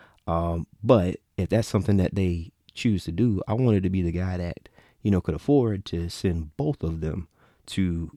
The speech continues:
go to school, because I didn't want them to have to pick up a student loan or, you know, something of that nature, like, uh, myself and my wife had to do. So I was thinking about it that way, and it was like, yo, we wouldn't be buying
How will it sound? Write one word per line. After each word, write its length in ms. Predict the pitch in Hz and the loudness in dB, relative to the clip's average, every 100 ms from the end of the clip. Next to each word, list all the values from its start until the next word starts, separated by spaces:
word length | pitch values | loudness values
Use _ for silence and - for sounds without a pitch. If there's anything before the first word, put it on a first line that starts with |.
| - | -6
go 140 | 101 | -2
to 80 | 90 | -2
school, 260 | - 95 82 | -4 -4 -4
because 260 | 82 85 | -4 -2
I 100 | 87 | 0
didn't 180 | 110 95 | 0 0
want 100 | 92 | 0
them 140 | 90 87 | 0 -2
to 60 | |
have 100 | 80 | -2
to 60 | 80 | -6
pick 180 | - - | -10 -12
up 120 | - | -12
a 60 | |
student 360 | - 98 87 82 | -8 -4 -2 -2
loan 380 | 87 82 82 82 | -2 -2 -4 -6
or, 160 | 80 - _ _ - | -8 -14 _ _ 0
you 80 | 131 | 2
know, 80 | |
something 380 | 98 110 98 90 | 2 0 0 0
of 100 | 85 | 0
that 100 | 85 | 0
nature, 320 | 85 92 - 85 | 0 0 -2 -4
like, 340 | 85 80 - _ _ _ - | -2 -4 -10 _ _ _ -4
uh, 200 | 87 82 | -2 0
myself 360 | 85 82 90 | 0 0 -2
and 100 | 80 | -4
my 60 | 80 | -6
wife 240 | 85 92 | -2 -2
had 200 | 82 78 73 | -4 -8 -8
to 60 | |
do. 200 | - - - _ _ _ | -12 -14 -16 _ _ _
So 320 | - 87 85 - _ - - | 0 2 0 -6 _ -4 -2
I 60 | |
was 120 | 110 | 0
thinking 220 | - 123 110 | 2 4 6
about 240 | 101 92 | 4 0
it 80 | 85 | -2
that 180 | 92 90 | -2 0
way, 280 | 92 90 | 0 0
and 100 | 87 | -2
it 80 | 80 | -2
was 160 | 82 82 | -4 -4
like, 200 | 85 80 _ | -4 -4 _
yo, 160 | - 87 | -6 -2
we 140 | 92 | 0
wouldn't 260 | 95 95 92 | 2 2 2
be 80 | 90 | 0
buying 460 | 95 95 87 82 | 0 0 -2 -6